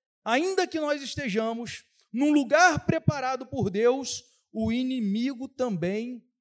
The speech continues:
conhece esse lugar. Então, nós não podemos nos descuidar. Não é isso que tá aí no verso de número dois?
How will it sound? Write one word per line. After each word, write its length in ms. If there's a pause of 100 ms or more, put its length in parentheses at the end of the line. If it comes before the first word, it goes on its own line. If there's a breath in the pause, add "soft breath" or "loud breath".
conhece 1040 (220)
esse 440
lugar. 460 (1200)
Então, 380
nós 240
não 180
podemos 720 (280 soft breath)
nos 500
descuidar. 1080 (440)
Não 140
é 100
isso 180
que 100
tá 100
aí 100
no 120
verso 400
de 120
número 380
dois? 720